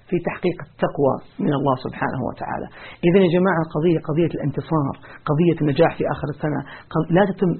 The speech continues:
إلا بأن تكمل وتحقق التقوى. قال الله سبحانه وتعالى في كتابه العظيم: "وما يؤمن أكثرهم بالله إلا وهم مشركون، وما أكثر الناس ولو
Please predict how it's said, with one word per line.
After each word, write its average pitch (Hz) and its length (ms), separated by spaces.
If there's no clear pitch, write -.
إلا 147 220
بأن 170 240
تكمل 151 380
وتحقق - 580
التقوى. - 440
قال 147 240
الله 131 160
سبحانه 131 400
وتعالى 135 480
في 151 80
كتابه 143 460
العظيم: 135 400
"وما 151 220
يؤمن 156 260
أكثرهم 131 560
بالله 123 320
إلا 123 220
وهم 127 280
مشركون، 139 440
وما 196 180
أكثر - 260
الناس 127 280
ولو 127 140